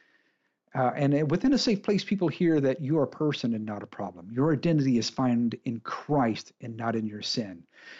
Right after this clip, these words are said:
So that's why I highly encourage people to really press in and find some support and not just try to face this on your own.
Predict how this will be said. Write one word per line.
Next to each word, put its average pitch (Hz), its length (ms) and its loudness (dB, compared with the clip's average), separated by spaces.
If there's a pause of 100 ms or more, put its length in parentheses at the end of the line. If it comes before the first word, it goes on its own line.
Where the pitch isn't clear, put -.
(140)
So 160 240 0
that's 220 540 0 (240)
why 185 480 2
I 151 160 2
highly 208 540 2
encourage 110 560 0
people 123 260 -4
to 120 120 -2
really 190 500 2
press - 560 -2
in 127 440 2
and 127 220 0
find 190 260 4
some 202 140 2
support 110 760 -2 (500)
and 117 140 4
not 190 240 2
just - 300 0
try 185 140 0
to - 80 2
face - 480 0
this 117 280 -2
on 117 120 0
your 113 200 -2
own. 95 260 -8